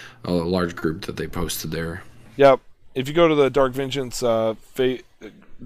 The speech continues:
Speaker 2: Discord, um, channel, uh, you can just scroll up a little ways, and, uh, Matthew Gooch has dropped a Dark Vengeance campaign, um, thing with a bunch of names on it, and so you can read there, and that's where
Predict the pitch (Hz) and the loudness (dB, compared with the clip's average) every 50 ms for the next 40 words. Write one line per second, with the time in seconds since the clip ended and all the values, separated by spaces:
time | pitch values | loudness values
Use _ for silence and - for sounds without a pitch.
0 | 123 127 131 127 - - - 143 135 131 131 131 123 120 - - - _ - _ | -6 -4 -4 -4 -4 -4 -2 0 0 0 0 -2 -4 -6 -12 -20 -20 _ -20 _
1 | _ - 123 123 120 120 120 117 117 117 117 117 - _ _ _ _ - - - | _ -6 -4 -2 -2 -2 -2 -4 -6 -10 -14 -18 -20 _ _ _ _ -12 -8 -6
2 | 151 131 131 131 127 127 - - - - _ _ _ _ - _ _ _ - - | -4 -4 -2 -2 -2 -4 -6 -10 -16 -20 _ _ _ _ -20 _ _ _ -2 2
3 | 120 117 117 117 120 127 127 - 147 127 123 113 - - - 135 123 120 120 117 | 4 4 4 4 2 0 -4 -4 -6 -6 -6 -6 -6 -6 -2 0 0 0 0 0
4 | - 135 131 131 131 131 131 131 127 127 135 139 127 - - - - 120 117 113 | -2 -2 0 0 0 0 2 2 4 4 2 2 0 -4 -10 -12 -10 -8 -8 -6
5 | 113 113 110 110 110 104 110 107 107 107 107 107 104 - - _ - - _ _ | -6 -6 -8 -8 -8 -6 -4 -2 -2 -2 -4 -6 -8 -12 -16 _ -20 -20 _ _
6 | _ _ - 107 120 117 110 - 120 113 117 131 135 135 127 - 120 107 104 107 | _ _ -14 -10 -8 -8 -8 -8 -10 -8 -6 -6 -6 -4 -4 -4 -2 -2 -2 -2
7 | 107 104 - - - - - - - - - - - - - - - - 120 117 | -4 -6 -12 -16 -18 -20 -20 -20 -20 -20 -20 -20 -20 -20 -20 -20 -20 -8 -2 0
8 | 117 113 113 110 - - 113 113 110 107 - - 120 117 107 131 127 120 117 120 | 2 4 2 2 0 -2 -4 -4 -4 -4 -2 -2 -2 -2 -4 -6 -8 -8 -8 -10
9 | 113 - - 123 120 113 110 123 120 117 117 117 117 117 - - - - - _ | -10 -10 -8 -8 -8 -8 -6 -8 -8 -6 -8 -8 -10 -12 -14 -20 -20 -20 -20 _
10 | _ _ _ _ _ _ _ _ _ _ _ _ - - 113 113 113 110 107 104 | _ _ _ _ _ _ _ _ _ _ _ _ -8 -4 -2 -2 0 -2 -2 -4
11 | 104 104 101 104 - - _ _ _ _ _ _ _ _ _ _ _ _ _ _ | -6 -10 -14 -18 -20 -20 _ _ _ _ _ _ _ _ _ _ _ _ _ _
12 | _ _ _ _ _ - - 135 139 135 127 120 113 113 104 117 113 107 113 110 | _ _ _ _ _ -8 -6 -4 -4 -4 -4 -4 -4 -4 -4 -6 -6 -6 -4 -6
13 | 110 107 104 107 117 117 117 113 110 123 117 120 135 143 - 120 113 107 - 113 | -6 -6 -8 -8 -8 -8 -8 -8 -6 -6 -6 -6 -8 -10 -12 -14 -14 -10 -8 -8
14 | 113 107 - 135 123 117 110 107 95 110 123 127 120 117 135 151 175 170 127 117 | -8 -8 -8 -10 -10 -10 -12 -14 -10 -8 -6 -6 -4 -2 0 0 0 0 -2 -4
15 | 117 117 110 - - - 120 117 110 104 104 107 110 107 104 | -6 -8 -8 -8 -10 -8 -6 -6 -6 -6 -6 -10 -10 -12 -14